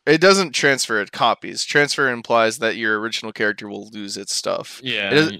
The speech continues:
Speaker 1: it doesn't
Speaker 2: you
Speaker 1: actually transfer it, it just copies it. So if you have your s-, current seasonal character at level sixty-one with fourteen hundred skill points,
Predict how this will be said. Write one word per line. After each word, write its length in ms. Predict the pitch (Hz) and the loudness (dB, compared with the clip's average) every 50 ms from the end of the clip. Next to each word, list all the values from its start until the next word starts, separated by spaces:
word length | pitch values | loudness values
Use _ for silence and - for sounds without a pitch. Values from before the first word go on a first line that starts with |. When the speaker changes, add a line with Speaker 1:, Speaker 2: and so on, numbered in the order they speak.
| - - | -4 -2
Speaker 1:
it 60 | 139 | 2
doesn't 240 | 135 160 165 165 180 | 4 4 4 6 6
Speaker 2:
you 60 | 170 | 6
Speaker 1:
actually 260 | 165 160 - 170 156 135 | 6 6 4 2 0 0
transfer 400 | - - 139 139 - - 147 143 | 0 0 0 0 0 2 2 2
it, 80 | 127 | 2
it 140 | 135 139 135 | 2 0 0
just 300 | 123 131 143 135 - - | 0 0 0 0 0 0
copies 400 | - 127 120 107 - - 104 101 | 2 4 4 4 2 0 -6 -8
it. 140 | 98 90 - | -8 -4 -2
So 180 | - 139 131 | 0 0 0
if 140 | 127 123 - | 0 0 -2
you 120 | 131 131 135 | -2 2 4
have 380 | 139 135 135 135 131 127 127 - - - - - _ _ | 6 8 8 8 6 4 -2 -8 -20 -20 -20 -20 _ _
your 100 | 135 131 | -2 0
s-, 160 | 127 - - - - | 2 2 2 0 0
current 240 | - 170 170 170 160 | 2 2 4 4 2
seasonal 360 | - - 165 156 160 156 151 | 0 0 -2 -2 -2 -2 -2
character 420 | - - 151 151 147 - 151 147 143 | 2 4 4 4 4 4 4 6 6
at 140 | 131 107 | 6 4
level 200 | 127 135 131 135 | 2 0 0 0
sixty-one 640 | 127 - 127 131 - - 127 120 120 123 127 127 131 123 | -2 -2 -2 -2 -4 -4 -6 -4 -4 -2 -4 -4 -4 -4
with 120 | 117 - | -6 -6
fourteen 340 | - - 127 120 - 123 120 | -4 -4 -4 -4 -4 -4 -6
hundred 280 | 127 120 110 110 104 | -6 -6 -6 -6 -4
skill 200 | - - 175 180 | -2 0 2 0
points, 460 | 165 - 185 180 180 180 - - - | 2 2 0 0 0 0 -2 -2 -2